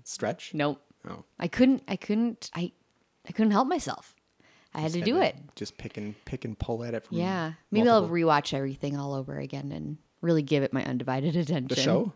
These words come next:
Speaker 2: Yeah.
Speaker 1: The entire show?
Speaker 2: Yeah.
Speaker 1: Okay.
Speaker 2: <laughs> No, after this, I really wanna watch, um, White Lotus.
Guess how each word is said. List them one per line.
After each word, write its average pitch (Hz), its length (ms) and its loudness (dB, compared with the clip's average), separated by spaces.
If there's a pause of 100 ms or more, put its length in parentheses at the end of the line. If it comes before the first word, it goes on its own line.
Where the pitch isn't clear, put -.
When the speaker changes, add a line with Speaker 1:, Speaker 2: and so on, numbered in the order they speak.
(120)
Speaker 2:
Yeah. 143 300 4
Speaker 1:
The 139 80 0
entire 120 340 2
show? 151 280 -6
Speaker 2:
Yeah. 156 280 4 (640)
Speaker 1:
Okay. - 380 0 (200)
Speaker 2:
<laughs> 233 720 -2 (1500)
No, 165 300 8
after 196 320 2
this, 180 300 2
I 170 40 4
really 165 280 2
wanna 156 240 0
watch, 139 600 -2
um, 131 440 -4 (180)
White 165 280 2
Lotus. - 760 -6